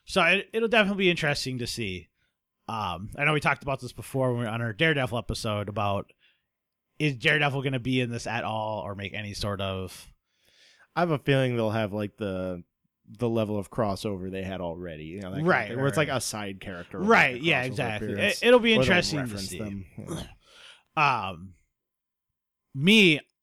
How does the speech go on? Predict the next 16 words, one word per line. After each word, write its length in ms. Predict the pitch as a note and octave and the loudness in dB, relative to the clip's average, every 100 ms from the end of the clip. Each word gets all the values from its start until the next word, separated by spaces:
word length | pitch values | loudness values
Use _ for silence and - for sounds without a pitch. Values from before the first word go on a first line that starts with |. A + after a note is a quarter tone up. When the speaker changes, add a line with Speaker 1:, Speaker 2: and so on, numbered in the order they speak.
| _ _ | _ _
Speaker 1:
I 80 | C#3+ | -6
mean, 200 | C#3 C3 | -2 -2
besides 480 | C3+ - C#3 C3 B2 | -2 2 4 2 -2
obviously 320 | A#2+ A#2+ A#2 | -4 -4 -8
Civil 300 | - C#3+ A#2+ | 0 0 2
War, 400 | A2+ A#2 A2+ G#2 - - - | 2 4 2 -2 -10 -20 -16
um, 200 | - G2 - | -6 -4 2
I 100 | D3 | 4
think 160 | E3+ | 6
I'm 80 | E3+ | 8
most 220 | D#3+ D3 | 8 6
excited 340 | D3 - C#3+ B2 | 2 4 4 4
for 100 | B2 | 0
the 60 | |
Warcraft 480 | G#2+ G2+ - F2 F2 | 0 0 -2 -6 -4
movie. 340 | F2+ F2 E2+ | -6 -4 -6